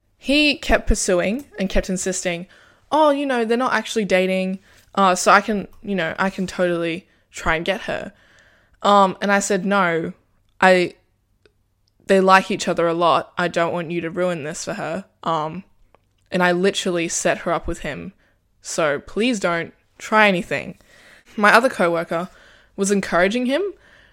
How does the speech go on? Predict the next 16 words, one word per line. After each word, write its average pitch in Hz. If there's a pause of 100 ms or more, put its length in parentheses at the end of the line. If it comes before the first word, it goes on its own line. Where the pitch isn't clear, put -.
(200)
which 226
was 220 (180)
really 220
bad. 147 (300)
Uh, 185
so 180
obviously 190
this 180
made 185
his 180
ego 185
skyrocket, 165 (340)
and 190
he 214
was 202
like, 175